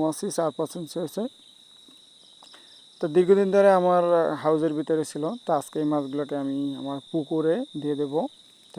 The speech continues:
সেই জন্য ধরলাম। তো মাছের পাশাপাশ-,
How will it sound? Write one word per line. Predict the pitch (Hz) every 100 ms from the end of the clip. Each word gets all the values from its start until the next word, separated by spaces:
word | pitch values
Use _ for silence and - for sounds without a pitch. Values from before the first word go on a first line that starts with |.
| 147
সেই | 151 143
জন্য | 147 139
ধরলাম। | 147 143 151 262 _ _ - _ _ _ _ - _ _ _ _ _ - - - - - - - -
তো | - 151
মাছের | 160 185 170
পাশাপাশ-, | 165 165 165 185 160 -